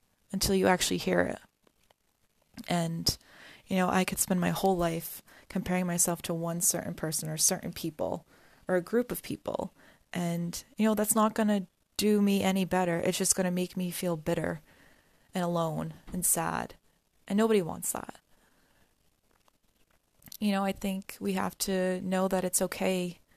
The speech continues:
to not be okay sometimes. And, you know, your twenties are, are these cool years, you know? You can finally drink legally, you can go to these cool places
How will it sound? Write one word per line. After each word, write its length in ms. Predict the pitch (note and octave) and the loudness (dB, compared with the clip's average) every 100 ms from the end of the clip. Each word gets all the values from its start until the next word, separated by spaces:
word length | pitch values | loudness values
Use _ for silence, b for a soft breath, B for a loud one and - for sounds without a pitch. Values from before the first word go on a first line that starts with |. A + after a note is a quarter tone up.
| b b b b b _ _ - | b b b b b _ _ -2
to 120 | G#3+ | 4
not 160 | A#3 B3 | 4 4
be 140 | C4 | 0
okay 240 | C4 C4 D#4+ | 0 0 0
sometimes. 800 | - F#3 F#3+ F3+ F#3 F#3+ - - _ _ - | 0 -2 -4 -4 -4 -4 -4 -8 _ _ -2
And, 520 | G3+ G3 G3 G3 - - | 0 0 -2 -4 -8 -2
you 80 | |
know, 140 | A3 A#3 | 0 2
your 160 | A3+ | 2
twenties 760 | A3+ - A#3+ A#3+ A#3+ A#3+ - - B B B B B | -2 0 2 2 2 2 0 -2 B B B B B
are, 280 | - C4+ A#3+ G#3 - - | 2 2 2 -4 -12 0
are 160 | A3+ C#4 | 4 4
these 200 | A#3+ - | 4 2
cool 240 | - A3+ | 2 2
years, 460 | A3 A#3+ F#3 F3 F#3+ | 2 2 0 -2 -2
you 60 | |
know? 240 | F3 F3 G3+ | -2 0 -2
You 160 | F3 | -4
can 120 | - | -8
finally 320 | E3 F3 E3 D#3 | -4 -2 -2 -4
drink 340 | D#3 F3+ E3+ | -4 -4 -2
legally, 800 | F3 F3+ F#3+ F#3+ F#3+ F#3+ F#3+ F3+ | -4 -2 0 0 2 0 -2 -4
you 140 | E3+ | -8
can 420 | E3 D#3+ D#3 D3+ D#3 _ _ _ _ _ - - - | -4 -4 -4 -4 -8 _ _ _ _ _ -20 -20 -10
go 160 | - F#3+ | 0 2
to 80 | F#3 | 4
these 180 | F3 - | 2 0
cool 240 | - F#3 | 2 0
places 1080 | - F#3+ G3 - F#3+ F#3 F#3 F#3+ - - | 0 -2 2 2 2 0 -2 2 2 2